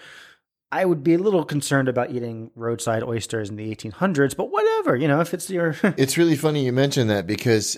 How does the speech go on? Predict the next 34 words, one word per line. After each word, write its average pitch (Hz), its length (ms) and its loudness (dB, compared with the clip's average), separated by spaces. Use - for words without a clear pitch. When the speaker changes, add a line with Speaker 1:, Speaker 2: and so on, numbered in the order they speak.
Speaker 2:
um, 95 360 0
I'm 101 140 -2
just 123 280 -2
reading 104 600 0
A 98 80 -2
Movable 98 420 2
Feast - 440 -2
by 87 260 0
Ernest 95 240 -2
Hemingway, 90 480 2
and 87 400 -2
he, 104 360 -2
this, 95 280 -4
when 95 120 2
he 95 80 2
was 87 160 0
based 90 280 0
in 80 100 -4
Paris, 101 340 0
and 82 100 -6
he 95 140 -2
talks 101 320 -2
about 85 240 -2
that, 85 300 -2
having 90 340 -2
a, 78 480 -2
a 78 260 -4
carafe 95 400 0
of 87 140 -8
white 92 240 0
wine 92 340 0
with 85 400 -4
some 107 180 -8
oysters. - 440 -4